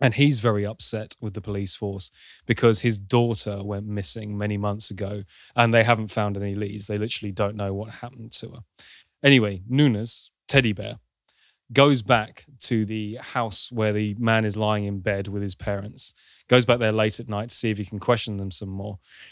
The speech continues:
He walks in through the back door and notices that the bed, which this guy was previously resting on,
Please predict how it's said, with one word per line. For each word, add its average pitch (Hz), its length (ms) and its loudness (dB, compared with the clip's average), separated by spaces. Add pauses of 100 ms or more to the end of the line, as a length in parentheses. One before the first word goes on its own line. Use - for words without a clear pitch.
He 117 280 4
walks 131 500 2
in 110 140 0
through 110 140 -4
the 104 80 -4
back 107 280 -2
door 101 340 -2
and 104 220 -4
notices 104 800 0
that 107 280 -4
the 104 180 -2
bed, 104 460 2
which - 240 -4
this - 140 0
guy 107 140 2
was 101 140 0
previously 110 420 0
resting 98 340 -4
on, 98 160 -6